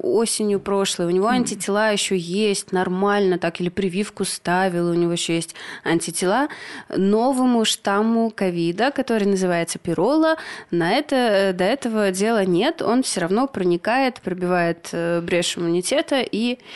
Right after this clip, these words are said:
Speaker 1: э, поэтому он такой заразный. Правильно я вас поняла?
Speaker 2: Да, за счет мутации в этом S-белке, шиповидном
Speaker 1: Ага.
Speaker 2: белке, за счет которого, все помните, как выглядит у нас коронавирус, вот эта
Speaker 1: Ага.
Speaker 2: корона, вот эти шипы на ней, вот за счет мутации S-белка,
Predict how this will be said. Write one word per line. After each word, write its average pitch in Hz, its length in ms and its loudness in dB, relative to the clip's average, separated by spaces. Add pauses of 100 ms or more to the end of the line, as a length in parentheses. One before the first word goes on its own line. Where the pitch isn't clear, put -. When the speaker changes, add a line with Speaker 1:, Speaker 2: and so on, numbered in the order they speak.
(300)
Speaker 1:
э, 165 240 -2
поэтому 185 420 0
он 196 140 2
такой 180 240 -2
заразный. 175 520 -2
Правильно 285 420 2
я 180 120 2
вас 165 160 -6
поняла? 226 420 0
Speaker 2:
Да, 185 60 0
за 220 140 -4
счет 285 240 -2
мутации 254 640 0
в 190 60 -4
этом 202 280 -6
S-белке, 226 640 0
шиповидном 269 680 0
Speaker 1:
Ага. 240 60 2
Speaker 2:
белке, 247 360 2
за 226 80 0
счет - 220 -6
которого, 285 460 0
все - 200 -10
помните, 214 420 0
как 208 240 -4
выглядит 196 480 0
у - 20 -2
нас 180 240 -2
коронавирус, 214 760 0
вот 190 100 -2
эта 370 80 0
Speaker 1:
Ага. 359 200 -2
Speaker 2:
корона, 294 600 2 (320)
вот 196 80 -4
эти 202 120 -2
шипы 320 500 2
на 339 100 4
ней, 294 320 4
вот 220 100 -2
за 233 80 -4
счет 285 240 -2
мутации 233 680 2 (240)
S-белка, 233 800 2